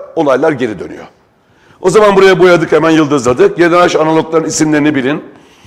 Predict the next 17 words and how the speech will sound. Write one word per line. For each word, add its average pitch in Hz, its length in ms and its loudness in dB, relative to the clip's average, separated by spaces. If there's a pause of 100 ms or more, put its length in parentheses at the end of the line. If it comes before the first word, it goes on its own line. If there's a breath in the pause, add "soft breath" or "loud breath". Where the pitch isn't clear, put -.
(460 loud breath)
Burada 196 320 2
da 214 80 2
etiyolojiye 202 520 2
yönelik 160 260 2
tedavi, 127 460 2
salgılanan 170 480 0
hormona 160 280 0
yönelik 127 320 -2
tedavi, 117 540 -2
tümör 165 260 -2
varsa 143 300 -2
tümörü 143 300 -4
çıkar, 135 260 -4
ilaç 143 280 -4
varsa 139 240 -8
ilacı 127 260 -4
kes, 131 360 -4